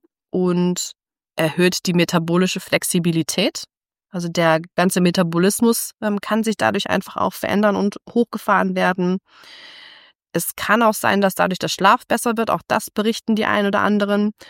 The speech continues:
Und was auch passiert, und das möchte ich ganz gerne noch kurz ausführen, ist, wenn wir auf die Welt kommen, haben wir als Säuglinge noch relativ viel braunes Fettgewebe, weil das braune Fettgewebe für die Thermogenese, also die Temperaturregulation im Körper zuständig ist.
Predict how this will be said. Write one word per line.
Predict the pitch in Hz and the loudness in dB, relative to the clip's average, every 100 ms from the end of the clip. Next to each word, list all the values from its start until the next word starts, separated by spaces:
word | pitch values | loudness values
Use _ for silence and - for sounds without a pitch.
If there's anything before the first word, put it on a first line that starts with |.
| - - _ | -20 -20 _
Und | 196 233 240 | 0 0 0
was | 196 - | 0 2
auch | 185 - | 2 2
passiert, | 226 - 226 220 | -8 -4 -2 -2
und | 190 190 | -2 -2
das | 190 202 | -2 -2
möchte | 190 196 | -2 -4
ich | - | -4
ganz | 190 185 | -4 -2
gerne | 180 180 | 0 2
noch | 180 175 | 0 -2
kurz | - 185 - | -2 -2 0
ausführen, | - 180 214 - - - - 240 240 226 - - | 2 4 2 -2 -16 -10 -2 2 2 0 -6 -2
ist, | 190 - - - _ _ _ _ _ _ _ | -2 -2 -10 -16 _ _ _ _ _ _ _
wenn | 180 190 196 185 | 0 2 4 2
wir | 202 202 202 196 | 2 4 4 4
auf | 190 | 2
die | 185 | 0
Welt | 185 - | 0 0
kommen, | 220 226 254 240 | 0 2 0 0
haben | 208 202 | 0 0
wir | 208 | 0
als | 180 - | 0 -2
Säuglinge | 190 220 233 220 | -2 -2 -2 0
noch | 202 185 | 0 0
relativ | 208 220 220 202 | 0 0 -2 -4
viel | - 202 | -2 0
braunes | 175 160 175 196 - | 2 4 4 2 0
Fettgewebe, | - 170 151 139 135 135 135 147 | -4 -4 -4 -2 -4 -2 -4 -6
weil | 160 160 | -2 -2
das | 165 - | -2 -4
braune | 160 196 214 | 0 0 0
Fettgewebe | - 208 - 185 185 180 | -4 -4 0 2 2 0
für | - - 196 196 | -6 -4 0 2
die | 185 | 0
Thermogenese, | - 175 180 170 160 170 170 143 | 0 2 2 2 2 2 0 -2
also | 139 | -4
die | 156 | -6
Temperaturregulation | - 175 170 170 - 214 180 165 160 - - 170 175 | -4 -4 -2 -2 4 4 4 0 -2 -2 0 0 0
im | 160 165 | -2 -2
Körper | - 214 160 | 0 0 0
zuständig | - 156 - 156 160 170 | -2 -6 0 0 2 0
ist. | 220 269 - | -2 -4 -8